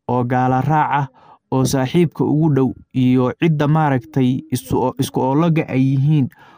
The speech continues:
oo isku ujeedka ay yihiin oo sida uu sheeganayo ay walaalaha ay yihiin ay gaal gaal dhalayoo kasta tahay, een, inuusan wax maaragtay wanaag ah iyo mustaqbal ah iyo aayatiina uusan u haynin,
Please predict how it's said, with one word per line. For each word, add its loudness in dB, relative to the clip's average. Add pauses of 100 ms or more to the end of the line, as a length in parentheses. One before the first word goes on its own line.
(180)
oo 2
isku 0
ujeedka 0
ay 0
yihiin 2
oo -2
sida -2
uu 2
sheeganayo 0
ay -2
walaalaha 0
ay 0
yihiin 2
ay -2
gaal 0
gaal -2
dhalayoo 0
kasta -4
tahay, -4 (920)
een, 0 (100)
inuusan 2
wax -2
maaragtay -2
wanaag 0
ah -2
iyo -2
mustaqbal -2
ah -4
iyo -4
aayatiina 0
uusan -4
u 2
haynin, 0